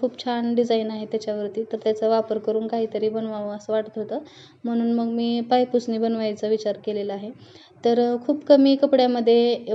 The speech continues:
पायपुसणी छान मिड-, मध्यम आकाराची, अ, तयार होते. तर, अ, ह्या पट्ट्या ज्या आहेत साईडच्या, ते काढून घेतलेल्या आहेत. तर, अ, ह्या पट्ट्या वापरण्याचं आणखीन एक कारण म्हणजे खालच्या बाजूनं जे आहे ना,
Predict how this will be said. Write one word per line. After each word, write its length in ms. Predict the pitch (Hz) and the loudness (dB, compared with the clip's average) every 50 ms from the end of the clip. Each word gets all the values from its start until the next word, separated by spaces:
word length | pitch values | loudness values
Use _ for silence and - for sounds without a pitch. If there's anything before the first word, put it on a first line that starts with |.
| 220 214 | 0 2
पायपुसणी 520 | - 240 240 240 240 240 233 - 226 220 226 226 | 2 2 2 2 -2 -4 -4 -4 -6 -8 -6 -4
छान 400 | - 233 226 226 226 226 233 226 - - | -4 -4 -2 -2 -4 -4 -4 -6 -4 -2
मिड-, 320 | 233 240 240 226 233 220 | -2 -2 -2 -2 -4 -2
मध्यम 540 | 226 233 233 226 214 233 233 220 226 226 226 - | 0 0 0 0 0 0 0 0 0 -2 -4 -4
आकाराची, 720 | 220 226 226 233 220 220 220 214 214 220 220 220 226 226 - - | -6 -4 -2 0 0 0 0 -2 -2 -2 -2 -2 -2 -4 -6 -6
अ, 180 | - 208 220 220 214 220 | -4 -2 -2 -2 0 2
तयार 240 | 226 220 220 220 220 | 2 4 4 2 0
होते. 340 | 226 220 214 220 220 285 302 - - - - - - _ - | -2 -6 -6 -4 -6 -6 -6 -10 -14 -20 -20 -20 -12 _ 0
तर, 140 | 233 233 240 | 2 2 4
अ, 120 | 240 240 240 | 2 2 2
ह्या 120 | 247 247 | 0 2
पट्ट्या 360 | 247 262 277 269 - 247 240 | 2 2 2 4 4 4 4
ज्या 160 | 233 254 247 | 6 4 2
आहेत 260 | 247 247 247 233 233 226 233 - - | 2 4 2 2 2 0 -2 -6 -4
साईडच्या, 440 | 269 254 240 240 226 226 - 226 262 302 - - - - - - - | 0 2 2 2 2 0 -2 -2 -2 -4 -8 -14 -20 -20 -12 -6 -6
ते 60 | 233 | -2
काढून 360 | 233 254 247 247 240 233 233 | 2 4 4 4 4 2 2
घेतलेल्या 400 | 233 240 233 233 220 214 214 214 | 0 0 0 0 0 0 0 0
आहेत. 200 | 208 208 214 233 220 - - - - - - - - _ _ - | 0 -2 -4 -6 -6 -8 -14 -20 -20 -20 -20 -20 -20 _ _ 0
तर, 140 | 247 240 240 | 2 4 4
अ, 240 | 247 247 240 247 247 | 4 4 4 2 2
ह्या 180 | 240 254 269 262 | 4 4 4 4
पट्ट्या 380 | 262 269 294 294 294 - 277 269 | 4 4 4 4 6 6 6 6
वापरण्याचं 540 | 269 277 269 277 269 262 254 254 247 254 262 247 - - - - | 6 4 4 4 2 2 2 2 2 2 2 0 -2 -10 -6 -2
आणखीन 440 | 240 240 247 247 240 - - 254 254 | 0 2 2 0 0 -2 -2 -2 -2
एक 120 | 254 254 254 | -2 -2 0
कारण 260 | 269 254 247 247 247 240 | 2 2 4 4 2 2
म्हणजे 280 | 233 233 233 233 247 240 | 0 0 2 0 0 0
खालच्या 320 | 247 277 269 262 247 262 240 | 0 0 0 2 2 2 2
बाजूनं 480 | 226 233 233 220 226 233 226 226 214 190 - - - - - - - - - | 4 4 2 2 0 -2 -2 -4 -4 -6 -10 -14 -20 -20 -20 -20 -14 -8 0
जे 100 | 220 240 | 2 4
आहे 220 | 247 247 254 254 247 | 4 4 4 2 2
ना, 140 | 240 233 | 0 0